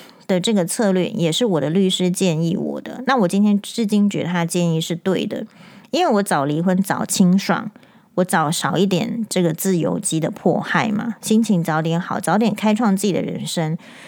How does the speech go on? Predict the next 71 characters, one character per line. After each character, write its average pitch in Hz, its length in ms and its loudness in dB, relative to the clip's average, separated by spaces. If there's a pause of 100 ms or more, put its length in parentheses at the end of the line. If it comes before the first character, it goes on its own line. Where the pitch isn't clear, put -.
(200)
可 196 180 0
是 359 180 0
我 226 180 2
觉 160 100 0
得 175 100 2
这 262 140 -2
个 240 100 0
所 175 140 -2
谓 214 160 2
希 226 200 -2
望 208 220 0
早 - 260 -4
离 156 200 -2
婚 196 320 2
的 180 160 0
女 170 240 0
性 202 240 0
也 156 80 -2
要 170 140 0
很 170 200 -2
谨 185 240 -6
慎， 190 300 -2
不 226 140 -2
是 294 180 -2
早 - 320 -2
到 233 220 2
希 226 180 -2
望 220 180 4
说 208 260 0 (460)
可 349 120 0
以 294 80 4
随 190 200 0
随 196 160 2
便 220 200 2
便 208 420 0 (380)
考 - 260 -4
虑 196 160 2
现 185 300 0
状， 175 260 -2
什 175 200 0
么 190 120 4
都 247 180 2 (180)
皆 226 260 0
可 214 220 -2
抛， 185 200 0
什 208 140 2
么 220 80 4
都 269 120 2
不 220 140 -2
要， 240 160 2
没 202 140 2
关 220 200 2
系， 214 140 2
觉 226 120 -2
得 240 80 2
没 247 80 2
有 226 120 2
钱 208 160 0
也 202 60 2
没 214 100 4
有 202 80 2
关 214 180 2
系， 226 120 0
没 233 80 2
有 226 80 2
小 214 160 -2
孩 180 100 0
也 185 60 2
没 190 140 2
关 214 200 2
系， 220 180 0